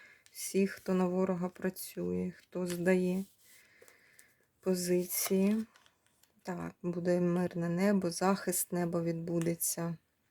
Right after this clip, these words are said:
Дуже гарні карти на майбутнє виходять. Харківська область. Ось йде перемога, вона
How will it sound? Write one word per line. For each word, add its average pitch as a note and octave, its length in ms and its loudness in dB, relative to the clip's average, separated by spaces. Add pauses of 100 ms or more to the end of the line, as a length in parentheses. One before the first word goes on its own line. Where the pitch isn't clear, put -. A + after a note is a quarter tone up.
(140)
Дуже E3+ 380 -2
гарні E3+ 420 -4
карти - 440 -12
на E3+ 120 -2
майбутнє F3 640 -6
виходять. F3 680 -10 (360)
Харківська E3+ 640 0
область. F3+ 840 0 (1500)
Ось E3+ 220 -4
йде E3 260 0
перемога, E3+ 680 4
вона F3 380 4